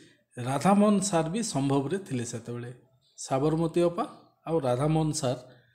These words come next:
ରାଧାମୋହନ ସାର୍ଙ୍କର ସେଇ ଯେଉଁ ଫାର୍ମରେ ସେ ସକାଳୁ ଉଠିକି ମର୍ଣ୍ଣିଂ walk କରିବେ। ସକାଳୁ ଗୋଟେ, ମ, ବାଡ଼ିଟେ ଧରିକି, ପୁରା ଲମ୍ବା ଖଣିତି ଟାଇପ୍ର ବାଡ଼ିଟେ ଧରିକି ସେ ପୁରା ବୁଲିବେ, ପୁରା entire farm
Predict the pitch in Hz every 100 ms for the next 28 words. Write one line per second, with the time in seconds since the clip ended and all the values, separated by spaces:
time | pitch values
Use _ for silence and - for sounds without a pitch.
0 | _ - _ - 131 139 196 226 226 214
1 | 202 190 185 139 147 185 - 185 202 202
2 | 220 214 214 160 175 175 143 143 156 -
3 | 220 208 - - - 214 208 190 180 254
4 | 202 143 160 160 151 - 110 107 - -
5 | _ _ _ _ _ _ _ _ - -
6 | 185 233 247 196 185 202 196 185 175 175
7 | 165 160 156 151 151 147 143 165 185 185
8 | 160 180 160 139 - 165 165 156 156 165
9 | 160 156 - 156 160 180 175 160 160 165
10 | 151 147 156 160 165 165 175 160 170 -
11 | - - - 214 - 185 202 196 180 160
12 | 156 139 151 175 190 196 190 160 160 147
13 | 151 156 160 160 151 139 135 - 147